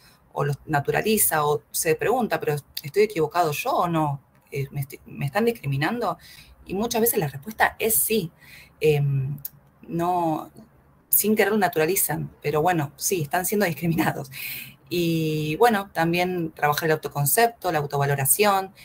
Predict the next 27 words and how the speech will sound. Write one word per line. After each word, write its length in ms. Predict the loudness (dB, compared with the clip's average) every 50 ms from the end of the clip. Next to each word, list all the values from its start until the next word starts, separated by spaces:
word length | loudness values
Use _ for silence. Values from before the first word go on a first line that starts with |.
| -20 _ -8
informarles 640 | -6 -6 -2 -2 -2 2 4 4 6 6 4 0 0
que 220 | -2 0 2 4
hay 300 | 4 4 2 0 -2 -2
grupos, 380 | -2 -2 -2 -2 -2 -2 -4 -4
por 80 | -8 _
ejemplo, 220 | -8 -6 -4 -4
que 60 | -2
se 120 | -2 -4 -2
pueden 160 | -2 -2 -2
acercar 300 | -2 -4 -4 -2 0 0
a 40 | 0
alguna 280 | 0 0 0 0 0
O 100 | 0 0
N 180 | 0 -2 -4 -4
G 300 | 0 0 2 2 2 2
o 180 | 2 2 2 0
al 100 | 0 0
inadi 380 | 0 2 4 4 4 2 0 -2
para, 360 | -2 -2 -2 0 -2 -2 -4 -8 -20 -20 -20 -20 -20 -20 _ _ -12 -6
em, 560 | -4 -4 -2 -4 -4 -6 -6 -6 -6 -8 -6
poder, 480 | -4 -2 0 0 0 0 0 0 -2 -4
eh, 420 | -6 -8 -8 -10 -10 -12 -14 -8 -6
sen-, 320 | -6 -4 -4 -4 -6 -6 -8 -12
eh, 300 | -8 -6 -6 -6 -8 -10 -16 -20 _ -20 _ -10
de-, 200 | -8 -8 -8 -4 -2
denunciar 540 | -2 0 0 0 -2 2 4 6 6 6 6
esto. 380 | 4 0 -2 -6 -6 -6 -6